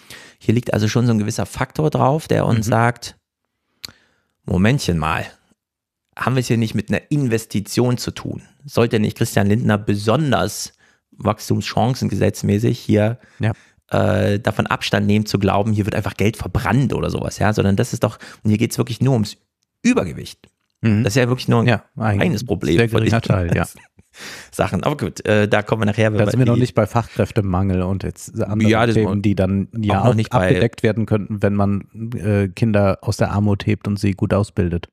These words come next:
Speaker 1: Ja, genau. Also Übergewicht heißt ja schon mal, das ist ja eine körperliche Zuschreibung. Was heißt denn das für die Psyche, die ja übergewichtig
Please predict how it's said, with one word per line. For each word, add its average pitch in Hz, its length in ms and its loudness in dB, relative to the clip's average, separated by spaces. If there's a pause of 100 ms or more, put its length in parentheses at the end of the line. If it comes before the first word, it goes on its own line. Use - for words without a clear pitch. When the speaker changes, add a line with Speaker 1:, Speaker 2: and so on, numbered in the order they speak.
(140)
Speaker 1:
Ja, 113 140 4
genau. 107 220 2
Also 98 300 -2
Übergewicht 113 580 0
heißt 110 200 -2
ja 110 80 0
schon 104 200 -2
mal, 101 340 0 (240)
das 98 160 0
ist 101 80 -2
ja 98 80 4
eine 95 180 -2 (340)
körperliche 117 420 0
Zuschreibung. 117 520 0
Was 101 140 0
heißt 110 180 -2
denn 101 180 2 (180)
das 107 120 0
für - 220 -8
die - 80 0
Psyche, 139 420 0
die 80 140 -4
ja 73 140 -2 (520)
übergewichtig 101 840 0